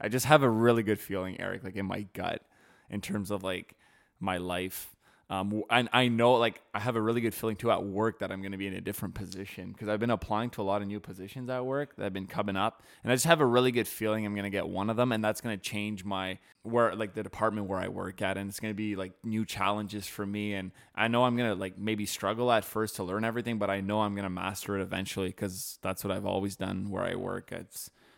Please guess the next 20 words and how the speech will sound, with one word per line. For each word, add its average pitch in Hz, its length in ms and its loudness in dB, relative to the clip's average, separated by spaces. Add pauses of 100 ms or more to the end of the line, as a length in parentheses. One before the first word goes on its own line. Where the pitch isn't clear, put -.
(120)
I 92 60 -8
take 110 220 -2
all 113 80 6
the 107 80 2
information, 104 840 -4 (480)
I'm 107 80 -4
a 107 60 2
little 104 160 4
stressed 110 340 0
for 113 140 2
a - 20 4
week 110 220 0
or 110 80 0
two, 110 160 -2
and 98 80 -2
then 98 100 -2
I, 98 120 -2
like, 92 280 -4
learn 98 360 -2
to 87 360 -2